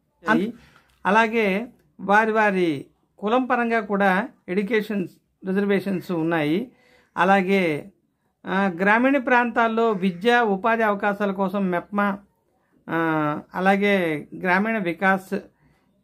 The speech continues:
ఇలాగా మహిళా సాధికారికత, ఇలా రకరకాల ప్రాజెక్ట్స్ కూడా వీరిని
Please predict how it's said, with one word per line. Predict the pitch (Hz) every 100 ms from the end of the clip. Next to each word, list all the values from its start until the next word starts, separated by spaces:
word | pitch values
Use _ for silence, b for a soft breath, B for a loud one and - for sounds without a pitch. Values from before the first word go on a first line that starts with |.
| -
ఇలాగా | 202 240 220 214 185
మహిళా | 170 175 214 233
సాధికారికత, | 202 180 196 202 214 202 196 202 185 185 - -
ఇలా | 202 262
రకరకాల | 240 196 208 208 226 233
ప్రాజెక్ట్స్ | 220 180 190 220 -
కూడా | - 208 208
వీరిని | 208 196 185 170 151 143